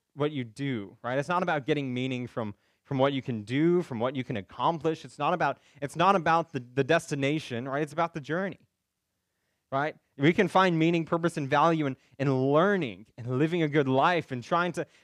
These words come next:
to, to do better and be better. That's where you get meaning, purpose, and satisfaction and value. That,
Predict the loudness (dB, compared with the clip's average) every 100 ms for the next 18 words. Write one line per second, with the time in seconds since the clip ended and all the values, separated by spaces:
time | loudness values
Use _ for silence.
0 | _ -2 -2 -6 -10 -2 0 2 2 4
1 | 2 2 -2 -4 -2 0 2 4 4 4
2 | 2 2 -2 -2 -2 -2 -2 0 -2 -4
3 | -8 _ _ 0 2 4 2 2 -6 0
4 | 2 2 0 0 0 -2 -4 -2 -2 2
5 | 4 4 2 0 -2